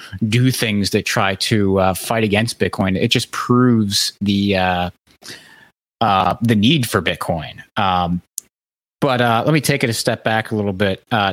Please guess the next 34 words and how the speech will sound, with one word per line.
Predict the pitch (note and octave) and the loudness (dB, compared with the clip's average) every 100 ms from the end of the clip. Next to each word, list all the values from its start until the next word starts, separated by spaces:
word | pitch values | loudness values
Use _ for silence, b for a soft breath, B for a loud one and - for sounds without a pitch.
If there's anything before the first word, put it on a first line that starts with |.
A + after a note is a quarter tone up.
| - | -2
China, | - - F3+ E3 A2+ F#2+ F#2 - _ _ _ _ - | -4 0 0 2 2 0 -4 -10 _ _ _ _ 0
you | |
know, | A2 F#2+ - _ _ | 2 0 -4 _ _
Bitcoin's | E3 D#3 F#3 D3+ | -4 0 2 4
always | D3 B2+ | 2 2
been | C3 | 0
criticized | A2+ - B2+ - A#2+ A2+ G#2 | -2 -2 -2 0 0 0 -2
historically | A2 - A#2 A2+ G#2+ G#2+ G2+ | -4 0 2 2 2 0 0
because | G2 - A2 G#2 G2 | -2 -2 -2 0 -2
of | F#2 | -2
all | - A2+ G#2 | 0 0 0
the | G2 | 0
mining | G2 G2+ G2+ | 0 0 0
that's | G2 F#2+ | -2 -2
going | G#2+ G2 | -2 0
on | F#2+ F#2+ | -2 -2
in | G2+ | -2
China, | G#2+ G2 G2 | 0 0 -2
and | F2 | -2
say, | F#2+ | 0
"Oh, | A2 C3+ | 2 2
what | A#2 A2 | 2 2
happens | A2 A2 | 2 0
if | G2+ | 0
China | - - A2 G#2 | -2 0 0 0
cracks | - A2+ F#2+ - | -2 -6 -4 -2
down | G#2+ G2 G2 | 0 0 0
on | F2+ | 0
Bitcoin | F2+ A2 A#2 G2 | 0 0 0 0
mining? | F#2 F#2+ F2+ E2+ B B B - | 2 2 0 -2 B B B -2
Uh, | A2 F#2+ | 0 2
Bitcoin's, | F#2+ - G#2+ F#2 - | 0 2 0 0 -2
Bitcoin's | - A2+ A2 F#2+ F2 | -2 -2 0 0 -2
trashed." | - C#3+ A2 F2+ | -2 -2 -2 -2